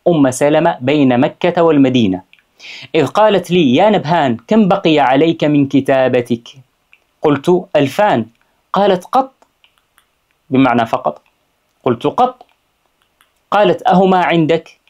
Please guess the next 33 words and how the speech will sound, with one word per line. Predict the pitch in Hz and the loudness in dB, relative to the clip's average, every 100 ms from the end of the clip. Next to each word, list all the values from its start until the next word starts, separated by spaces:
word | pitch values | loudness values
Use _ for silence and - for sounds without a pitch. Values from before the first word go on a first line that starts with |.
| _ _ _ - | _ _ _ -2
قال: | 135 120 120 - - | 0 2 -2 -4 -4
قلت: | 123 131 | -4 -2
"نعم." | 175 220 170 196 - _ _ _ _ 131 | 0 0 -2 -4 -14 _ _ _ _ -4
هو | 143 147 | 0 2
مولاها | 151 165 185 202 208 240 226 _ _ _ _ - | 2 2 4 2 2 0 -4 _ _ _ _ -6
وهي | 143 175 | 0 2
ما | 175 190 | 2 0
تعرف | 180 180 156 151 | 0 0 0 -2
كم | - 160 | -2 0
بقي | - 165 | 0 0
عليه، | 123 135 147 104 95 _ _ _ _ _ _ _ | 0 2 2 0 -6 _ _ _ _ _ _ _
يعني | 226 302 | -8 -2
ما | 403 453 | 0 0
كانوا | - 359 233 | 0 2 2
ينتبهون | 196 185 175 170 165 | 2 0 0 0 2
إلى | 139 135 123 117 123 113 - 113 | 2 2 2 0 -2 -8 -14 -12
فتات | - 135 151 131 | -6 -2 0 0
المال | 113 107 131 110 104 | -4 -2 -2 -2 -6
زوجات | 113 107 110 - | -4 -2 -4 -6
النبي | 101 104 | -10 -10
صلى | - 110 | -6 -4
الله | 113 113 120 | -4 -6 -8
عليه | 117 | -12
وسلم. | 107 - _ _ _ - | -14 -20 _ _ _ -8
فقالت: | 151 - 220 180 127 - _ - - | -6 -2 0 2 0 -6 _ -14 -4
"كم | 202 208 | 0 0
بقي | 202 185 | 0 0
عليك؟" | 170 202 214 | 2 0 -2
قال: | - 147 | -2 0
"ألفان." | 139 131 123 95 _ _ _ - - - | 0 0 -4 -6 _ _ _ -20 -14 -4
قالت: | 190 190 175 175 | 0 0 0 0
"أهما | 156 170 185 202 | 0 2 2 2
عندك؟" | 170 196 196 185 208 208 | 0 2 2 4 0 -2